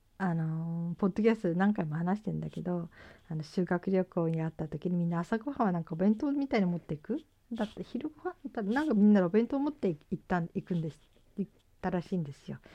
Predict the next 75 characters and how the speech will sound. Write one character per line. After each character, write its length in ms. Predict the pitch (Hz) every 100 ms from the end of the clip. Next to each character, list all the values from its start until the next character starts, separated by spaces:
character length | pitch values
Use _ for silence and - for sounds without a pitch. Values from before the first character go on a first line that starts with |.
| - - -
そ 140 | -
の 80 | 190
時 200 | - -
に 100 | 165 - - - -
お 100 | 214
寿 160 | 294
司 160 | 262 269
屋 80 | 254
さ 140 | 269
ん 120 | 233
の 80 | 220
娘 380 | 214 214 214 180
が 120 | 160
も 260 | 165 196 - - -
う 40 | 190
お 20 |
父 160 | 226
さ 120 | 214 202
ん 40 |
と 80 | 175
お 20 |
母 160 | - 165
さ 80 |
ん 20 | 160
が 80 |
も 60 | 156
う 60 | 196
い 20 |
っ 40 | 214
ぱ 120 | 262
い 20 |
入 120 | 220
れ 100 | 214
て 100 | 202
く 100 | 202
れ 100 | 196
た 140 | 185 160
す 220 | - 220
ご 80 | 254
い 100 | 214
ゴ 300 | - 247 233
ー 20 |
ジ 80 | 220
ャ 60 |
ス 160 | 190 -
な 80 | 170
も 120 | 170
の 120 | 214
す 100 | 214 214
ご 120 | 196
い 80 | 208
高 320 | 208 160 170
い、 120 | 143 - _ _ -
高 220 | 185 165
そ 180 | - 175
う 60 |
な、 120 | 143 139 151 - - - - - - - - _
あ 160 | - 151
の 100 | 147
ー、 440 | 147 143 143 143 - _ _ _
お 100 | 214
寿 140 | 185 196
司 200 | - 160
を 20 |
詰 220 | - 185
め 60 | 151
て 80 | -
く 120 | 143
れ 80 | 135
た 100 | 135
ら 120 | -
し 100 | -
く 80 | -
て 120 | -
ね。 200 | 139 180